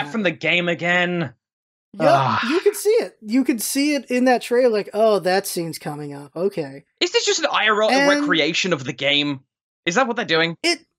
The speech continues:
Speaker 2: you could see it. You could definitely tell that's what they're doing. It's, instead of her having her big crew, though, it's just that one Asian guy, as far as we can tell, who replaces the Samoan guy, which I like the Samoan guy.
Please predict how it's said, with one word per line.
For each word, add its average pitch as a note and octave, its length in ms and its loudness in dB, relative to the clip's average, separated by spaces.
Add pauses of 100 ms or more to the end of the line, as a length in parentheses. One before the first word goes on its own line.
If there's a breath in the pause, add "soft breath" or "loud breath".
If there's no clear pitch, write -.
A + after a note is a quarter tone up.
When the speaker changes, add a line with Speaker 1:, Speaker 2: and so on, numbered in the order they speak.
(320)
Speaker 2:
you A#3+ 180 0
could G4+ 160 0
see - 120 -2 (140)
it. - 180 -6
You A3+ 100 0
could A#3+ 100 2
definitely D#4 280 2
tell - 180 2
that's G#3+ 180 0
what G#3+ 120 -2
they're A3 100 6
doing. F#3+ 480 -2
It's, G3 240 2
instead B3+ 420 2
of C#4 100 -2
her D4+ 100 -2
having B3 260 2
her A3+ 100 2
big G#3 220 -2
crew, C#4+ 220 2
though, G3+ 100 4
it's E3 100 -6
just G3+ 200 0
that E3+ 180 -2
one F#3 220 -2
Asian G3 280 2
guy, D#3 200 -6
as D3+ 100 -8
far E3+ 160 -6
as D3 120 -8
we D3+ 100 -10
can - 100 -12
tell, D3 340 -8 (380 soft breath)
who C#4 140 2
replaces C4 420 2
the G#3+ 80 0
Samoan G#3+ 480 2
guy, F3 340 2
which F#3 320 -4
I G#3+ 180 0
like A3 180 2
the F#3+ 80 -2
Samoan F#3 400 -2
guy. D#3 340 -8